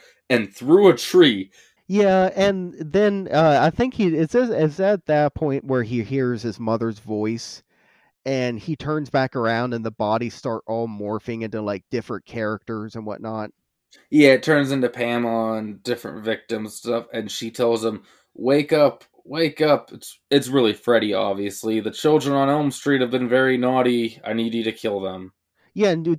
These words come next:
Speaker 2: do we see Pamela here as well, don't we?
Speaker 1: Yeah, it's obviously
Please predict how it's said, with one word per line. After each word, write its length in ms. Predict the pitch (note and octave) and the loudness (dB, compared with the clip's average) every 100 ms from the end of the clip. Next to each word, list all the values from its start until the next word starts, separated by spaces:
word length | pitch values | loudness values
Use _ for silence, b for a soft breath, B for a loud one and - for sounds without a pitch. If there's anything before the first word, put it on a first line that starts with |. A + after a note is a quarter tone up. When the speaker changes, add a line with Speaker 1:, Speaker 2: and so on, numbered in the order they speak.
| - | -2
Speaker 2:
do 80 | F#3+ | -4
we 320 | - F3 A#3 | -2 -2 -2
see 340 | - A3 G#3+ | -4 -4 -4
Pamela 500 | - C#3 A#2+ G#2 G2 | -2 -4 -4 -4 -6
here 300 | F#2 A#2 G2+ | -6 -4 -4
as 160 | E2+ - | -6 -4
well, 220 | G2+ D2+ | -4 -4
don't 240 | F2+ F2+ | -8 -8
we? 240 | G#2+ A2 - _ _ _ _ - | -8 -8 -10 _ _ _ _ 4
Speaker 1:
Yeah, 220 | E3+ B2+ | 6 6
it's 280 | C3+ C3+ - | 4 -2 -4
obviously 1120 | C3+ D#3 D3+ D3 C#3+ - C3 B2 A#2 F2+ | 2 4 6 4 2 0 2 2 0 -4